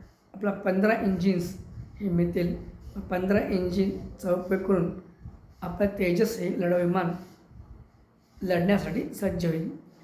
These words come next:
त्यानंतर पुढच्या वर्षापासून प्रत्येक वर्षी वीस याप्रमाणे आपला इंजिन्सचा पुरवठा केला जाणार आहे. खरं तर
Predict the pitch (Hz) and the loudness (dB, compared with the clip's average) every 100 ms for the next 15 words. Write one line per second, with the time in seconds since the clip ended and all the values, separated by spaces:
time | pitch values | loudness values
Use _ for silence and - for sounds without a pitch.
0 | - 202 214 240 - 214 196 254 220 220 | -8 -2 0 0 0 -2 2 4 4 2
1 | 208 196 220 240 - - - _ 196 196 | -2 -2 -2 -2 -6 -16 -20 _ -4 -2
2 | 254 233 214 240 196 208 196 190 - _ | -4 -2 -2 0 4 4 4 -2 -8 _
3 | _ - 190 190 202 190 185 190 196 208 | _ -6 0 2 2 2 0 0 -2 -2
4 | - - - - - - 190 180 196 175 | -4 -14 -20 -20 -18 -4 -2 4 4 4
5 | 170 - 185 175 220 277 - - - - | 0 -6 -4 -2 -2 -4 -10 -16 -20 -10
6 | 208 180 175 170 156 151 208 208 208 208 | -2 0 0 0 -2 -4 -2 0 0 0
7 | - - - - - - - - - - | 0 -4 -12 -18 -20 -20 -20 -20 -20 -20
8 | - 480 480 - - - - - 233 269 | -20 -16 -14 -12 -10 -12 -12 0 0 2
9 | 311 | 0